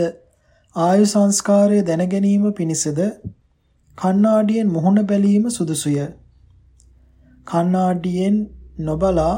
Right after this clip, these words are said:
රැවුල බෑම දුෂ්කරය. කණ්ණාඩියකින් නොබලා රැවුල කැපීමෙන් තුවාල විය හැකිය. තුවාලය ආබාධයකි.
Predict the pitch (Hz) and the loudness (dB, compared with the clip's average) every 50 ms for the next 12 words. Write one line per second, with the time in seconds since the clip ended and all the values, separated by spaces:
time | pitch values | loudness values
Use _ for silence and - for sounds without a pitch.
0 | - - - - - - - 156 160 175 196 214 208 190 151 160 156 156 165 180 | -6 -12 -18 -20 -20 -6 -2 0 0 2 2 2 0 0 0 -2 -2 0 0 0
1 | 202 208 196 196 196 - - - - 151 143 147 143 143 143 143 - - - - | 0 0 0 -2 -2 -4 -4 -4 -4 -2 -2 0 -2 -2 -4 -6 -10 -16 -20 -20
2 | - - - - - - - - - - - - 160 160 165 165 165 165 160 160 | -20 -20 -20 -20 -20 -20 -20 -20 -20 -20 -10 -4 -2 -2 0 0 0 0 0 0
3 | 156 160 156 156 151 151 - 156 151 151 156 - - 147 147 151 156 160 202 196 | 0 -2 -2 -4 -4 -4 -6 -6 -6 -6 -8 -10 -8 -6 -4 -4 -2 0 0 0
4 | 180 165 175 202 370 - - - - - 170 165 165 180 196 202 202 202 - 165 | 2 2 0 0 -4 -8 -14 -20 -18 -6 -2 0 2 2 2 2 0 0 -2 -4
5 | 165 170 165 160 160 160 160 165 160 160 - - 160 185 202 208 214 214 208 185 | -2 -2 -2 -2 -2 -4 -4 -6 -6 -6 -6 -4 -2 0 0 0 2 0 -2 -2
6 | 165 156 156 151 147 143 - 147 143 143 143 - - - - - - _ _ _ | -2 -4 -4 -4 -6 -8 -8 -6 -6 -6 -6 -8 -12 -18 -20 -20 -20 _ _ _
7 | _ - - _ _ _ _ _ - 175 196 202 202 196 190 180 190 208 240 - | _ -20 -20 _ _ _ _ _ -4 0 2 4 4 4 2 2 0 0 -2 -2
8 | - 190 196 190 170 165 156 156 151 147 151 147 147 147 147 - 165 151 | -2 -2 -2 0 2 2 2 2 0 -2 -2 -2 -4 -4 -4 -4 -4 -4